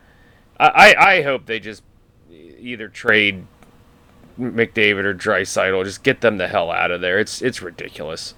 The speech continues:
Um, but yeah, I mean, keep an eye on all this as it, as it happens. I mean,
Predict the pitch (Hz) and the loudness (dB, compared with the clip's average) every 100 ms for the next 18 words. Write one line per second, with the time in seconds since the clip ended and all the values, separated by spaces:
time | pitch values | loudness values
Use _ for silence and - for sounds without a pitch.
0 | _ - 92 87 90 - _ - _ _ | _ -10 -6 -6 -8 -14 _ -20 _ _
1 | _ _ _ _ _ - 107 - _ - | _ _ _ _ _ 0 0 0 _ 4
2 | 190 170 - _ - 127 139 143 127 120 | 6 6 0 _ -2 2 2 2 -2 -8
3 | _ _ - - 139 139 139 131 143 139 | _ _ -20 -10 -6 -4 -2 0 2 2
4 | 139 117 127 135 127 123 123 123 110 123 | 2 4 4 2 -2 -6 -6 -4 -2 -2
5 | 123 135 131 104 98 107 101 101 98 | 0 2 2 -2 -8 -6 -4 -6 -8